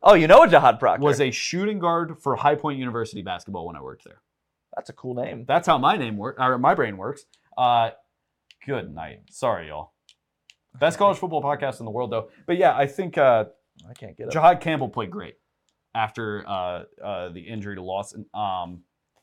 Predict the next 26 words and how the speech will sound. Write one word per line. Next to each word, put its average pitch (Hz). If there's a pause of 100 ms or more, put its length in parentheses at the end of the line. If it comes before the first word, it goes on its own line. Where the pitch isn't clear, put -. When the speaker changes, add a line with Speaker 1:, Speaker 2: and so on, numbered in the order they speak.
(580)
Speaker 2:
I 120
just, 143
uh, 117 (600)
he 156
was 165
awesome. 151
He 123
took 143
the 139
big 143
hit. 143
Uh, 104 (200)
Jackson 127
Dart 127
kinda 123
tried 123
to 107
lower 101
his 92
shoulder 110
and 104
got 92
his 87
helmet 104
knocked 120
off. 123